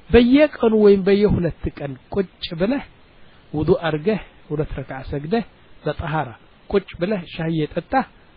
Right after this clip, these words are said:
ተትፈከር፣ ለምን ተፈጠርኩ እኔ? እንዴ እጄ በ-፣ በቦታው፣ አይኔ በቦታው፣ አፍንጫው በቦታው። ሱብሃንአላህ፣ ይህ አፍንጫ በ-፣ በስተጀርባ ቢሆን ኖሮ ምን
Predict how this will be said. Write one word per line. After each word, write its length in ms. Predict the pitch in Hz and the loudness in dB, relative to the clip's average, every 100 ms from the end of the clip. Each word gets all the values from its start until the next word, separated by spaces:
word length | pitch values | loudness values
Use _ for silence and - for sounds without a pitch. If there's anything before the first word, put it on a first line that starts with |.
| - | -8
ተትፈከር፣ 580 | - 160 - 143 - - - - - - - - - - - - - - | -4 -2 -4 -6 -14 -16 -16 -16 -20 -20 -20 -20 -20 -20 -20 -20 -20 -10
ለምን 300 | 156 196 202 | -2 0 0
ተፈጠርኩ 560 | - 147 127 - - - | -2 -6 -8 -12 -8 -8
እኔ? 160 | - 98 - - - _ _ _ _ - | -8 -14 -20 -20 -20 _ _ _ _ -18
እንዴ 140 | 131 147 190 - _ - | -8 -8 -8 -16 _ -4
እጄ 300 | 240 233 185 262 262 | -2 -2 -2 -2 -2
በ-፣ 240 | 190 180 | -2 -4
በቦታው፣ 520 | 156 160 156 135 123 113 _ - | -2 -2 0 -2 -8 -14 _ -2
አይኔ 240 | 202 220 269 | 0 0 -2
በቦታው፣ 460 | 202 170 151 - 120 | -2 -2 -4 -6 -8
አፍንጫው 480 | 175 - 233 - - | -4 -4 -4 -8 -10
በቦታው። 440 | - 170 151 - 110 _ _ _ _ _ | -2 0 -2 -6 -16 _ _ _ _ _
ሱብሃንአላህ፣ 600 | - - - 285 208 170 156 | -6 -4 -2 -2 -2 -2 0
ይህ 140 | 214 | -2
አፍንጫ 360 | 269 - 240 - - 247 | -4 -4 -6 -6 -6 -4
በ-፣ 240 | 180 180 | -2 -2
በስተጀርባ 560 | 175 190 - 208 208 202 196 | 0 -4 0 0 0 0 0
ቢሆን 260 | 165 151 151 | 0 -4 -2
ኖሮ 180 | 147 135 - - - | -2 -4 -6 -14 -2
ምን 160 | 226 | 2